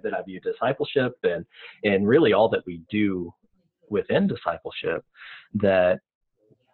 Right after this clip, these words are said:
we can no longer make the invitation to God to join us, but it's for us to accept the invitation to join God. So that's kinda where I'm at it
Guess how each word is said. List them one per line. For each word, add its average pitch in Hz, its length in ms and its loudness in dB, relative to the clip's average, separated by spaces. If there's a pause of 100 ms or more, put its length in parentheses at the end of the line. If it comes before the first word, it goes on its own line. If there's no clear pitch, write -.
(100)
we 123 80 -2
can 120 120 0
no 110 140 6
longer 113 320 4
make 98 200 2
the 98 80 -2
invitation 90 360 -2
to - 60 -6
God 90 180 0
to 82 60 -14
join 87 260 -8
us, 87 240 -6 (440)
but 92 120 -6
it's 92 120 -8 (220)
for 90 120 2
us 110 200 4
to - 80 -2
accept - 320 0
the 92 100 -2
invitation 85 680 -6 (120)
to - 80 -12
join 80 220 -4
God. 90 420 -2 (1300)
So 147 80 4
that's 151 180 2
kinda 196 140 2
where 113 160 4
I'm 107 220 0
at 98 160 0
it - 160 -4